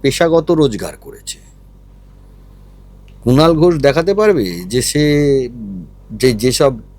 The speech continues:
যে লাইফস্টাইলে যে তৃণ-, তৃণমূলের লোকজন চলে সেটা নর্মাল একটা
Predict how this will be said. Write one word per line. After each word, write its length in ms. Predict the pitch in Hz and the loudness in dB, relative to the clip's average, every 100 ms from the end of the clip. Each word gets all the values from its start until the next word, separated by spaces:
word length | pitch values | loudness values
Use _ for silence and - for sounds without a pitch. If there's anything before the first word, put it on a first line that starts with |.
| 101 | -4
যে 200 | 123 139 | 0 4
লাইফস্টাইলে 680 | 123 127 - - 143 147 | 4 0 -4 -4 -2 -2
যে 140 | 139 139 | -2 -4
তৃণ-, 420 | - 131 123 117 | -6 -6 -6 -6
তৃণমূলের 480 | 113 127 127 143 143 | -4 -2 0 2 2
লোকজন 460 | 127 123 123 135 | 2 0 0 -4
চলে 340 | 127 127 110 113 | -2 0 0 0
সেটা 440 | - 135 139 123 - - - - - - - - - - 101 | -2 0 2 0 -4 -20 -20 -20 -20 -20 -20 -20 -20 -12 -2
নর্মাল 580 | 113 123 135 165 180 | 2 4 4 4 4
একটা 500 | 175 - - 165 147 | 4 0 0 2 2